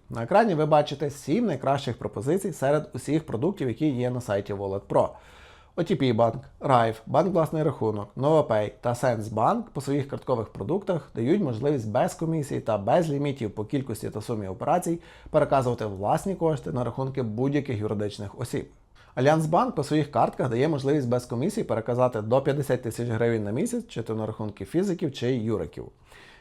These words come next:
Юнекс банк по карті Смарт надає такий ліміт у розмірі сорока тисяч гривень на місяць. По інших банках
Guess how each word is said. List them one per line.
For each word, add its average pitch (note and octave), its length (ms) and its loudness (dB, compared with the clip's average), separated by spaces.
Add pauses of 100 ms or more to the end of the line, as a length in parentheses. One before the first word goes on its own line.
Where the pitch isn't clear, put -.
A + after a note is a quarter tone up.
Юнекс F#3 360 2
банк F3+ 280 2
по D#3 80 0
карті B2 280 0
Смарт D#3+ 340 0
надає B2+ 260 2
такий B2+ 240 -2
ліміт B2 260 -2
у G2+ 80 -4
розмірі A#2 340 -2
сорока A2+ 360 0
тисяч G#2+ 320 -6
гривень F#2+ 320 -4
на G#2 60 -4
місяць. - 420 -4 (440)
По A#2 80 -2
інших G3+ 300 2
банках F3 500 2